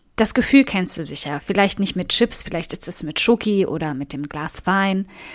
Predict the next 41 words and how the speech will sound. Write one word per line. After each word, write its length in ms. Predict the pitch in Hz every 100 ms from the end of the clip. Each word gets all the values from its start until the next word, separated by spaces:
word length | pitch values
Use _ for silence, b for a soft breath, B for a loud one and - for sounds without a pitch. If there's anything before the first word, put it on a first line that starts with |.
| B B B
Aber 300 | 202 208 208
wann 160 | 208 254
auch 200 | 247 -
immer 240 | 254 294
der 140 | 262 226
Griff 260 | 240 247
dazu 320 | - 220 -
nicht 380 | 208 214 247 -
mehr 180 | 240 170
aus 140 | 208
dem 100 | 208
Gefühl 400 | 196 196 - 233
entspringt, 640 | - 208 190 - 208 196 190
es 120 | 190
sich 160 | - 202
damit 260 | 175 170 -
gemütlich 520 | 190 277 - 262 -
zu 100 | 214
machen 340 | 202 196 190
und 100 | 180
mit 120 | 165
einem 220 | - 170 180
Lächeln 400 | 202 190 208 185
auf 120 | 180
dem 140 | 175
Gesicht 380 | 170 - 170 -
zu 80 | -
entspannen, 760 | 156 151 - 214 226 233 233 - B B B B B
sondern 340 | - 214 214 208
eher 380 | - 226 240 143
aus 160 | 208
dem 160 | 220 214
inneren 480 | - 233 214 208 202
dunklen 400 | 214 220 202 190
Loch 240 | 196 202
heraus 360 | 196 185 180 -
etwas 260 | - 190
damit 260 | - 175 165
betäuben 580 | 165 - 214 226 220 170
zu 280 | - 151 -
will-, 240 | 147 131